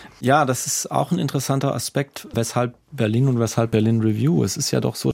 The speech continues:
dass es hier in der Stadt sehr viele Autorinnen gibt, die international gut publiziert werden. Fatin Abbas ist eine Romanautorin, deren Romane auch ins Deutsche übersetzt wurden. Zumindest einer, glaube ich, oder zwei. Und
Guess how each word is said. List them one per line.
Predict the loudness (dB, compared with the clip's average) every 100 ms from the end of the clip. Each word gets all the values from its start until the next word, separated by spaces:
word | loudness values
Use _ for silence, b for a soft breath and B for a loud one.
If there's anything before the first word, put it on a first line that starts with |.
| 0
dass | -2 -2
es |
hier | 0 2
in | 2
der | 0
Stadt | 0 -2 -4 B B B
sehr | -4 -2
viele | 0 2 2
Autorinnen | 0 0 2 2 2
gibt, | 2 -2 -2 0
die | 2 4 2 -2 -20 -20 _ _
international | -2 0 2 0 0 2 2 2 0 -2 -14 _ -4
gut | -2 -2
publiziert | -2 -4 -2 -2 0
werden. | 0 0
Fatin | -2 0 2
Abbas | 2 0
ist | -2 -2
eine | 0
Romanautorin, | 2 2 0 -2 -2 -2 0 0 -2 B B B B B
deren | -4 -2
Romane | -2 0 0 -2
auch | -2
ins | -2
Deutsche | -2 -4 -4
übersetzt | -2 -2 -4 -2
wurden. | 0 2 2 0 B B B B
Zumindest | -2 0 0 -2 -2
einer, | -2 0 0 -2 -4
glaube | -4 0 0
ich, | 0
oder | -2
zwei. | -2 0 4 4
Und | 4 2 0